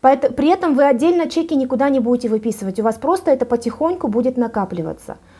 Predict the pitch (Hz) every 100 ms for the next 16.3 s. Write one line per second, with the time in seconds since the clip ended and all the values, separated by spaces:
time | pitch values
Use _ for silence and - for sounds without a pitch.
0 | - - - 208 196 - - 339 359 359
1 | 339 269 269 254 247 240 247 247 247 254
2 | 262 381 466 466 262 247 226 214 226 214
3 | 208 202 208 208 208 214 214 247 262 370
4 | - 220 208 - 202 202 - 349 349 311
5 | 277 247 220 208 269 330 311 190 247 285
6 | 339 247 247 240 302 381 415 - _ _
7 | _ _ 233 247 311 339 339 - - _
8 | _ _ - 262 262 262 262 - _ _
9 | - - 180 160 175 - - - - -
10 | 190 185 - - 240 247 440 466 - 254
11 | 240 240 359 370 - 254 220 214 233 254
12 | 262 247 214 214 240 302 415 277 240 233
13 | 247 240 220 214 - 233 220 208 202 202
14 | 226 233 247 233 - 196 196 247 392 339
15 | 254 - - 202 277 262 262 208 185 -
16 | 151 -